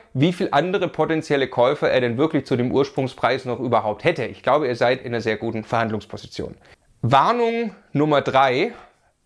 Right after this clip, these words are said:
überhebt euch nicht. Ganz egal, was ihr vorhabt. Sagen wir, ihr wollt irgendwann drei Wohnungen haben. Oder sagen wir, ihr wollt irgendwann ein Imperium haben von Immobilien. Ganz egal, was jetzt euer Weg ist. In einer solchen Marktphase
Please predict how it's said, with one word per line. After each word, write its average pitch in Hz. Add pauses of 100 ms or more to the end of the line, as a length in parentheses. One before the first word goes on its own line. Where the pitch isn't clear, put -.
(420)
überhebt 180
euch 113
nicht. 113 (300)
Ganz 277
egal, 196
was 202
ihr 202
vorhabt. 98
Sagen 143
wir, 139
ihr 131
wollt 135 (340)
irgendwann 160
drei 127
Wohnungen 117
haben. 104
Oder 156
sagen 151
wir, 143
ihr 131
wollt 131 (400)
irgendwann 127
ein 120
Imperium 127
haben 104
von 107
Immobilien. 104
Ganz 165
egal, 156
was 131
jetzt 139
euer 117
Weg 170
ist. - (760)
In 175
einer 170
solchen 143
Marktphase 156